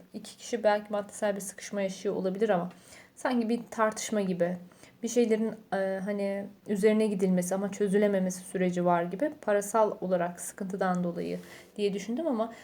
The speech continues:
dışarı yavaş yavaş süzülerekten, böyle aheste aheste akan bir durumunuz var. Demek ki para anlamında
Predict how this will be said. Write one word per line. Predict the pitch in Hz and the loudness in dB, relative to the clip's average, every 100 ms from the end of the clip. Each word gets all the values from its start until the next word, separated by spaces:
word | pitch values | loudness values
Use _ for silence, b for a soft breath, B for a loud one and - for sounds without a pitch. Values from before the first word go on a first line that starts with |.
| B | B
dışarı | 294 - 320 302 | -8 0 4 6
yavaş | 285 302 320 285 277 | 6 6 2 2 0
yavaş | 262 233 233 | -2 -2 -6
süzülerekten, | - 285 302 294 247 240 - 214 196 180 180 B B B - | -6 -2 2 6 6 6 4 4 4 0 -6 B B B -6
böyle | 240 | 2
aheste | 233 247 277 277 285 | 4 4 2 4 4
aheste | 254 233 - 196 | 4 2 0 0
akan | - 240 247 247 | 2 4 4 6
bir | 240 220 | 6 6
durumunuz | 220 214 214 214 202 | 4 2 2 2 0
var. | 185 - - - | -4 -8 -6 0
Demek | 233 220 - | 0 0 -2
ki | 214 262 - B B B _ | -4 -4 -12 B B B _
para | - 240 262 262 208 | 4 8 10 8 6
anlamında | - 196 180 185 190 185 185 180 | 6 6 6 4 2 2 4 4